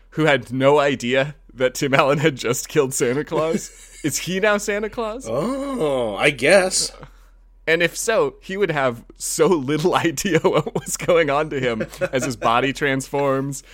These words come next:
Speaker 1: as he grows a beard and he gets the wish lists, and he's like, "What happened?" He's in jail because he's killed Tim Allen. <laughs>
Speaker 2: You know, it's kind of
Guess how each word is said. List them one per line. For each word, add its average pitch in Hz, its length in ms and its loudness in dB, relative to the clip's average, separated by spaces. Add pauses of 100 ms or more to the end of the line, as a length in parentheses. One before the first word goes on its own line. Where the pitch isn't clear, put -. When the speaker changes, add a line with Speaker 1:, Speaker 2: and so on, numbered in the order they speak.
(200)
Speaker 1:
as 123 140 -6
he 120 60 -4
grows 127 320 0
a 123 60 0
beard 120 380 -2
and 117 100 -2
he 110 80 -4
gets 117 240 -4
the 92 120 -6
wish 123 260 -2
lists, 135 400 -4
and 117 80 -4
he's 123 160 -4
like, 117 140 -2
"What 113 320 -4
happened?" 123 480 -2 (300)
He's 170 200 -2
in 156 140 -2
jail 123 400 0
because 120 320 -6
he's 127 160 -8
killed 139 280 0
Tim 143 200 -2
Allen. 120 400 -2 (260)
<laughs> 190 120 -6 (480)
Speaker 2:
You 156 120 0
know, 190 300 2
it's 160 240 4
kind 208 380 -2
of 202 400 2